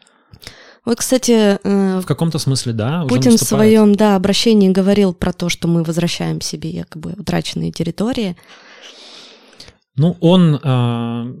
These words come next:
Speaker 2: не совсем так сказал, но он говорил, что, и, мол, э, Украине советское правительство в своё время сделало подарки за
Speaker 1: Мгм.
Speaker 2: счёт российской территории. Вот теперь мы их возвращаем. Ну, не возвращаем, но как бы намекнул, что мы имеем ка-,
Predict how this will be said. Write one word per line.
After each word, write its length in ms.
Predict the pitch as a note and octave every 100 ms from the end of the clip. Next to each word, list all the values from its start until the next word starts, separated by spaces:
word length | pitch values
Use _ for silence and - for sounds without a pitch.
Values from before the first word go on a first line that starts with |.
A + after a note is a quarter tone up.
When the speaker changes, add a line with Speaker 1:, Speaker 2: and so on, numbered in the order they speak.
| -
Speaker 2:
не 480 | G#3+ D#3 D#3 C3 C#3
совсем 320 | B2+ - D3
так 160 | C3 -
сказал, 420 | - A#2+ D3 B3+
но 80 | F#3
он 80 | C#3
говорил, 320 | C3 C#3+ D#3
что, 300 | - - B2
и, 160 | B2
мол, 440 | C#3+ C3+ B2+ A2+ A2+
э, 540 | D3 A#2+ A2+ A2 A2 A2
Украине 640 | - B2+ B2+ D3 D#3 C3+ G#2+
советское 480 | - A#2+ B2 - A2
правительство 500 | A2+ B2 B2 - A2
в 60 |
своё 320 | - A#2 A2 A2
время 220 | A#2 A2
сделало 400 | G#2 A2 A2 G#2
подарки 580 | A#2+ A2 E3+ G3+ A#2+ A2+
за 140 | G#2 G2
Speaker 1:
Мгм. 20 |
Speaker 2:
счёт 320 | F#3 F#3 -
российской 400 | - A2+ B2 -
территории. 400 | - A2 G#2+ A2
Вот 140 | G2 G2
теперь 200 | - B2
мы 120 | A2+
их 100 | A2+
возвращаем. 640 | A#2 A2 B2 - G#2 G2+ - - - - _ _ _ _ _ _ _ _
Ну, 100 | E3+
не 120 | C3 A#2
возвращаем, 520 | A2 G#2 - - C3+
но 100 | C3+
как 140 | B2
бы 80 | A#2
намекнул, 380 | A2+ A#2 C#3+ E3
что 160 | - A#2
мы 180 | A#2 A2
имеем 360 | G#2+ A#2 G#2 G2+
ка-, 180 | -